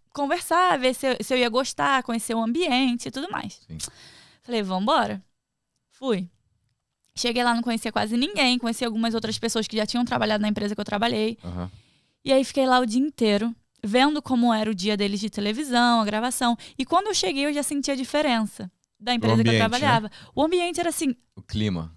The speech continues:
Speaker 1: completamente diferente. Óbvio, existe a pressão, porque é televisão ao vivo. Mas era a pressão necessária só, só o que a
Speaker 2: Sim.
Speaker 1: gente precisa ter. Não era aquele, aquele ambiente horrível. Eu acho que eu conversei com o chefe, com o dono lá da empresa,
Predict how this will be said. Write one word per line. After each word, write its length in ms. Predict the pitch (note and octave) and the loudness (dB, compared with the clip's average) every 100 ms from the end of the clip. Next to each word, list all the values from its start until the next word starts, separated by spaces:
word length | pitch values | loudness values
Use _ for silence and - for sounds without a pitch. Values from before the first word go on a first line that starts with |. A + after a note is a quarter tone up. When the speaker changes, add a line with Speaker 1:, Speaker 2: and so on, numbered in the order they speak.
| - | -8
Speaker 1:
completamente 680 | E4 D#4+ C4+ A#3+ C4+ C4+ B3+ | -2 2 4 4 2 0 -2
diferente. 640 | C#4 D#4+ C4+ G#3 - G3 - - - _ | -4 0 2 0 -2 -10 -18 -20 -20 _
Óbvio, 300 | E4 D#4+ A#3+ - | 4 4 2 -4
existe 340 | - G#3+ D4+ F4 | -4 -2 0 0
a 40 | |
pressão, 360 | D#4 D#4 C4+ A3+ | 0 0 2 2
porque 140 | - | 0
é 40 | G#3+ | -4
televisão 400 | A3 A3 A3 C4+ | -4 -2 2 2
ao 40 | |
vivo. 320 | B3+ A#3 G3 F3 - _ - | 2 0 0 -4 -16 _ 0
Mas 160 | C4 | 2
era 320 | D4 D#4 D#4+ - - | 4 4 2 0 -2
a 100 | C4 | -2
pressão 680 | C4 C#4+ - D4 D4+ D#4 D#4 - | 2 0 2 4 4 2 -2 0
necessária 680 | C4+ D#4 G4 - D#4 B3+ A3+ | 0 2 0 4 4 4 2
só, 240 | - G3 | -2 -2
só 180 | - C4+ | 2 2
o 20 | |
que 80 | C#4+ | 2
a 20 | |
Speaker 2:
Sim. 60 | D4 | 0
Speaker 1:
gente 100 | D#4 | -2
precisa 500 | - D#4+ - D4+ C#4 | -2 -2 0 -2 -2
ter. 200 | - G3+ - - - | -2 -4 -8 -16 -2
Não 120 | C4 | 2
era 120 | D#4+ F#4 | 4 2
aquele, 420 | E4+ D#4 C#4+ B3+ | 0 2 2 0
aquele 400 | B3 - - B3+ | -4 -6 -6 -2
ambiente 340 | B3+ A#3+ A#3+ C4 | 0 0 0 -2
horrível. 200 | A3+ A3+ | -2 2
Eu 100 | C4+ | 2
acho 140 | E4 | 2
que 60 | - | 0
eu 40 | |
conversei 480 | F4 E4+ D#4 - C#4+ | -2 0 0 0 0
com 120 | C#4+ D4 | 0 0
o 40 | |
chefe, 440 | - C#4 B3 B3 | 0 2 2 2
com 140 | - B3 | 0 0
o 20 | |
dono 380 | A3 A3+ A3+ G#3+ | 4 4 4 2
lá 100 | G3+ | 0
da 100 | A3 | 0
empresa, 480 | A3 G#3+ G#3 G3+ | 0 0 2 0